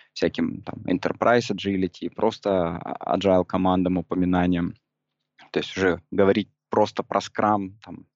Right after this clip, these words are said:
Kanban или прочие методы — это уже просто неинтересно и непопулярно. Вот, то есть уже не скрамом единым. И опять же, если у тебя в компании одна Scrum-команда, это не значит, что у тебя бизнес-аджилити. <laughs> Да.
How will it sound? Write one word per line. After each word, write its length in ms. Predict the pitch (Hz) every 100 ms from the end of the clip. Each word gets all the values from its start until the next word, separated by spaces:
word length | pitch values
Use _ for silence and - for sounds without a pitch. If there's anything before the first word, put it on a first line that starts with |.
| _ _ _ -
Kanban 420 | 92 92 98 98
или 120 | 87 87
прочие 400 | - 87 - 90
методы — 380 | 107 107 95
это 180 | 90 -
уже 260 | 87 92 82
просто 300 | - 87 -
неинтересно 920 | 87 92 98 92 95 98 123 - 98 90
и 420 | 87 53 55 - - - -
непопулярно. 840 | - 110 107 101 117 127 110 101 - - - _ _
Вот, 380 | 98 95 92 -
то 80 | -
есть 140 | -
уже 180 | 95 95
не 100 | 95
скрамом 420 | 90 107 104 95
единым. 540 | 90 90 104 123 104 92
И 160 | 87
опять 320 | - - 95 87
же, 80 | 85
если 200 | - 98
у 20 |
тебя 260 | 95 87 85 _ _
в 80 | -
компании 480 | 104 107 101 98 -
одна 280 | 123 101 107
Scrum-команда, 800 | 98 104 98 101 92 104 117 101
это 160 | 92 90
не 100 | 87
значит, 280 | 101 101
что 180 | - -
у 20 |
тебя 380 | 90 90 90 87 -
бизнес-аджилити. 1000 | 98 101 101 - 92 110 127 107 - 85
<laughs> 340 | - - - _ _ _ - - - - - _ _ - 135 - _ -
Да. 80 | -